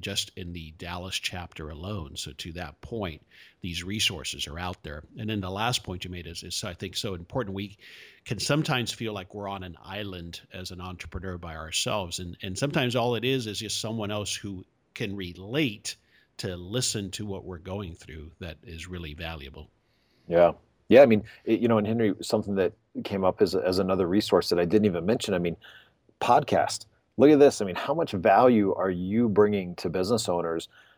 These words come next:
Speaker 2: by all the people that you're interviewing? You're aggregating all this great data, and then you yourself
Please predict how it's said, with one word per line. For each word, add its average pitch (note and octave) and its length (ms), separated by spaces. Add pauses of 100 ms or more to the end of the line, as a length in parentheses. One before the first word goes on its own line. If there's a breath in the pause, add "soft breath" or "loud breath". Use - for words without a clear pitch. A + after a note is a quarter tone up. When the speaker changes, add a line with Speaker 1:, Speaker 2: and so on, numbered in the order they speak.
(200 soft breath)
Speaker 2:
by F#2 500 (200)
all A2 160
the A2 60
people A#2 360
that G#2 100
you're F#2 200
interviewing? F#2+ 440
You're F#2+ 220
aggregating G2 640
all G#2 200
this G2+ 200
great F#2 320
data, G2 440
and G2 140
then F#2+ 300
you G#2 240
yourself G#2+ 600